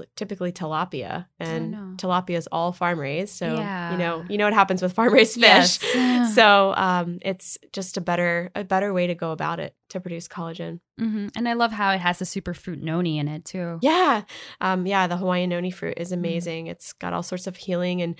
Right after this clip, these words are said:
Speaker 1: digestive benefits, and, um, it's a, it's an amazing antioxidant.
Speaker 2: Yeah, I think what I love about your products, I've, I've already mentioned, like, so many times,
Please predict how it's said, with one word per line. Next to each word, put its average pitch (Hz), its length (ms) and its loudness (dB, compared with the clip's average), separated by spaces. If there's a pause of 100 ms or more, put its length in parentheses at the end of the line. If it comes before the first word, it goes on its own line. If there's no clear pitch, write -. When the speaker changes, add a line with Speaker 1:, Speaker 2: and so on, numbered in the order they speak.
(200)
Speaker 1:
digestive 180 520 -2
benefits, 175 840 -4
and, 170 300 -8
um, 165 220 -8
it's 175 140 -8
a, 180 240 -2
it's - 140 -14
an 185 60 -4
amazing 170 320 -4
antioxidant. 170 720 -10 (320)
Speaker 2:
Yeah, 196 300 -6
I 208 100 -6
think 320 200 -10
what 370 100 -8
I 330 40 -4
love 185 180 -2
about 180 200 2
your 185 80 -6
products, 175 500 -6
I've, 160 240 -8
I've 160 140 -8
already 165 240 -6
mentioned, 160 320 -4
like, 156 160 -8
so 170 100 -8
many 165 200 -2
times, 165 360 -4